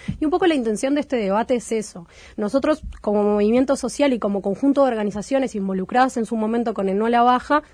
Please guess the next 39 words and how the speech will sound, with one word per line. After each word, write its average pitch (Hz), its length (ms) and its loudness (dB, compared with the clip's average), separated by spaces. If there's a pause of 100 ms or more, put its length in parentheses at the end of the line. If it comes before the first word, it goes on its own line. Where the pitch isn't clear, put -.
(100)
podemos 370 260 2
coincidir 262 580 2
en 226 100 2
el, 202 120 0
o - 60 -6
sea, 180 160 -4
coincidimos 240 500 2
absolutamente 226 680 2
que 175 100 -6
la 170 80 -4
seguridad 185 380 -4
es 247 100 -4
un 233 80 -2
tema 226 240 -2
que 185 80 -4
nos 170 140 -8
tenemos 214 320 -2
que, 165 280 -8
que 165 120 -10
ocupar 170 340 -2
ya, 214 400 0
que 170 140 -12
no 165 120 -4
da 202 140 4
para 175 180 0
más 196 280 -2
un 202 160 -4
montón 180 280 -2
de 262 80 0
cosas, 254 280 -4
porque - 200 -16
todos 220 300 -2
somos 180 240 -6
parte 190 300 -6
de 170 80 -6
este 170 180 -12
sistema 202 540 -6 (260)
de 185 160 0
seguridad, 262 560 0